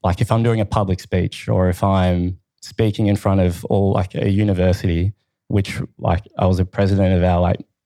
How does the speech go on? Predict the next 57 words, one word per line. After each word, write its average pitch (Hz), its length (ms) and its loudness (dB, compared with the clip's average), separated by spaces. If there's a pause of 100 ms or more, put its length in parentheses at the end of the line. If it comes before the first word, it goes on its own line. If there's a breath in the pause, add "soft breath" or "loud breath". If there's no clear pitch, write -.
(200)
physiotherapy 107 640 0
society. 101 680 0 (520 loud breath)
I - 60 0
felt 110 160 2
like 107 120 2
there 104 60 2
was, 95 80 4
like, 95 260 0
lots 101 180 0
of 98 120 -2
pressure 101 580 0 (600)
and 90 440 2
I 98 60 0
wasn't 98 240 0
sure - 160 -4
whether 104 220 2
or 101 40 2
not 98 160 2
I 92 40 2
was 92 160 0
making 95 240 0
the 92 80 2
right 101 100 -2
decisions. 104 680 0 (480)
And 95 100 2
I 98 60 4
would 95 80 2
just 95 140 -4
come 101 160 0
back 98 180 0
to, 95 340 0
it's - 140 -2
all 104 160 2
about 101 200 0
the 98 60 -2
man 92 260 2
in 87 60 2
the 82 120 0
arena. 78 380 -2 (160)
It's - 140 -6
not 113 140 2
about 101 240 0
other 101 120 2
people. 101 400 0
It's - 120 -4
about 90 200 0
having 98 220 2
the 92 80 0
courage 95 460 0
and 85 160 0
just 82 160 -2
coming 92 300 0
back 87 220 -2
to - 100 -4
the 92 60 0
fact 90 300 -2
that 90 200 0